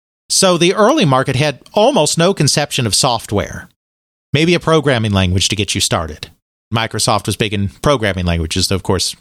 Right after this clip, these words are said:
most people just pirated basic from Microsoft. But maybe you needed a programming language or something else like that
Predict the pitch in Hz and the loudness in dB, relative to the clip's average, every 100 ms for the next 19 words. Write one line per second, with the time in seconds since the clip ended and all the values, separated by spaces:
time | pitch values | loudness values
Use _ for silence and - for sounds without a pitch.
0 | - 101 - 104 85 - - 151 98 80 | -4 -2 -2 -6 -6 -6 -4 -4 -4 -6
1 | - 82 - - - 95 80 82 - - | -6 -4 -6 -6 -4 -2 -2 -6 -8 -8
2 | - - 107 101 - - - 143 208 262 | -12 -8 -6 -6 -10 -20 -2 0 2 0
3 | 247 208 196 165 165 170 147 139 120 113 | 2 2 2 0 2 0 2 0 0 0
4 | 113 104 104 113 - 139 143 120 104 104 | 0 0 0 2 2 0 0 0 0 -2
5 | - 113 101 - 104 92 85 - | -2 0 -2 -2 -4 -4 -4 -10